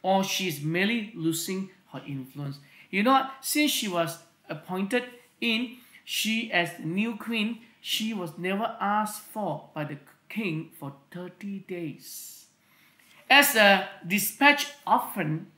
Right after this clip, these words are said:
Jews, Esther has been reared by Mordecai, an older relative. Whether at his bidding, by force of evil office,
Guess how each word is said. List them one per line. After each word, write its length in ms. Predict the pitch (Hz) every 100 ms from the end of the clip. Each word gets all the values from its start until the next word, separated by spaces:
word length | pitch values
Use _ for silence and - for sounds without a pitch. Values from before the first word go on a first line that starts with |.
| _
Jews, 720 | 147 226 196 139 143 185 - _ _ _ _ _
Esther 460 | 233 277 - 302 294
has 300 | 226 202 165
been 400 | - 185 175 180 - -
reared 580 | 151 180 226 247 240 170
by 260 | 160 147
Mordecai, 840 | 143 156 190 214 - 160 170 156 -
an 160 | 139 135
older 500 | 170 180 180 208 214 214
relative. 520 | 156 143 143 143 156 139 - _ _ _ _ _ _ _ _ _ _ _ _ _ _ _
Whether 300 | 180 254 320
at 300 | 330 240 254
his 240 | 196 170
bidding, 560 | 143 160 214 254 349 - - _ _ -
by 340 | 165 180 180
force 480 | 180 - 262 277 -
of 200 | 165 -
evil 300 | 202 196 226
office, 520 | 175 156 220 214 -